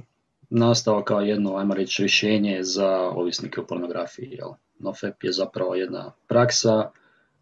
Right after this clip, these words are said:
koja se radi o tome da se apsolutno prestane gledati pornografija, prestane se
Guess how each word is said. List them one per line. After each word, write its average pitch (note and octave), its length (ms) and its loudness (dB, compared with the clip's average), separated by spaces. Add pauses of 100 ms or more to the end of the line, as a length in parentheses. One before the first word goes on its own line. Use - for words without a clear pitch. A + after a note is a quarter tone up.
(120)
koja G#2+ 300 2
se - 240 0
radi G2+ 340 4
o F#2+ 40 -2
tome G2+ 280 -2
da F#2+ 120 0
se G2 420 -2
apsolutno G2+ 560 -4
prestane F#2+ 380 -6
gledati F#2 360 -8
pornografija, G#2 720 2
prestane - 420 -8
se - 320 -6